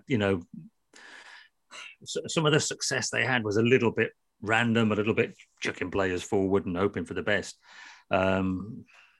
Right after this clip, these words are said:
I mean, I, yeah, I'm, I'm, I'm, you know, Neil's convinced me, so I'm, I'm, you know, I'm, I'm happy to go with, with his, with his wisdom, but l-, with no faith in <laughs> backing up Watford at all.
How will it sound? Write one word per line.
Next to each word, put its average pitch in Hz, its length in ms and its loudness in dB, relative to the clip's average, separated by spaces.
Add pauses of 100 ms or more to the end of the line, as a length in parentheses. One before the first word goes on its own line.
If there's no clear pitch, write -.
(120)
I 127 80 4
mean, 147 80 6
I, 160 120 4
yeah, 160 260 6
I'm, 131 160 2
I'm, 131 200 2
I'm, 123 220 2
you 151 120 -2
know, 113 80 4
Neil's 123 260 2
convinced 123 380 0
me, 87 60 -10
so - 140 -2
I'm, 107 140 -2
I'm, 104 240 0
you 139 240 0
know, 107 100 4
I'm, 101 160 0
I'm 104 160 0
happy 127 240 0
to 101 100 0
go 107 360 4
with, 110 240 0
with 107 120 0
his, 101 320 -2
with 107 120 -2
his 101 120 -2
wisdom, 104 440 -4 (400)
but - 280 2 (400)
l-, 127 140 2
with 127 180 6
no 123 520 6
faith - 500 0
in - 320 0 (240)
<laughs> 135 340 -2
backing 110 320 2
up 101 140 -2
Watford 107 320 -2
at 98 140 -2
all. 90 200 0